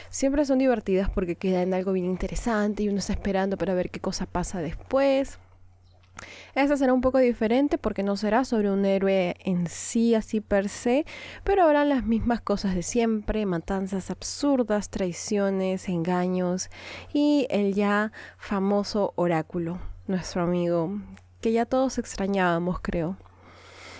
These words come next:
Veremos la historia de Psique y su amante secreto, que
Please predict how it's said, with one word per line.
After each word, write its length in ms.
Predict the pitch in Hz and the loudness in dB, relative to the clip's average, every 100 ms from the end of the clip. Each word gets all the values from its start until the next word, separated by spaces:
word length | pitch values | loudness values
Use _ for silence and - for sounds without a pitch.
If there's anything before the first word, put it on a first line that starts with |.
| - - | -18 -6
Veremos 360 | 196 208 214 220 | 0 2 2 2
la 80 | 196 | 2
historia 580 | - - 202 208 208 190 | -2 0 0 2 2 2
de 280 | 185 214 - | 0 0 -4
Psique 560 | - 339 339 - - - - - - - | -4 -2 -2 -4 -10 -12 -20 -20 -12 0
y 240 | 302 349 | 2 2
su 400 | - - 214 208 - | 0 -2 -2 -2 -2
amante 440 | 202 208 233 254 | 0 2 2 0
secreto, 580 | 214 - 180 165 - - - - | -2 -4 -2 -4 -6 -10 -10 -10
que 100 | - | -6